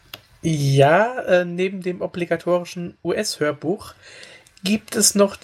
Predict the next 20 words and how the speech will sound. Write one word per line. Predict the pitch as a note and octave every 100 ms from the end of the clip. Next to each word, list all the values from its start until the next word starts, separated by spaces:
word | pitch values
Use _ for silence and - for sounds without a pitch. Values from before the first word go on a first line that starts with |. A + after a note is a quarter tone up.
| _ -
äh, | F#3 E3+
die | F3+
Verfilmung | D#3 E3+ - F#3+ G3+ G3 G3 F#3
in, | F#3+ F#3 -
in | G#3+ A3
der | G3+
falschen | G3 F3 F3+ - F3
Welt. | E3 D3+ A#2+ - _ _ - _
Das | -
ist | D3+ F3+
eine | E3
Episode | - F3+ E3+ F3+ G3+ G3+
aus | E3+ -
der, | E3+ D#3+ D#3+ C#3+ C#3+
äh, |
Stephen | C#3 G3 F#3+
King-Serie | F3+ G#3+ F#3 F3 F3+ D#3+
Nightmares | E3 G#3 F#3+ F#3
und | E3 -
Dreamscapes. | A3 C#4 - B2+ E3 G#3 -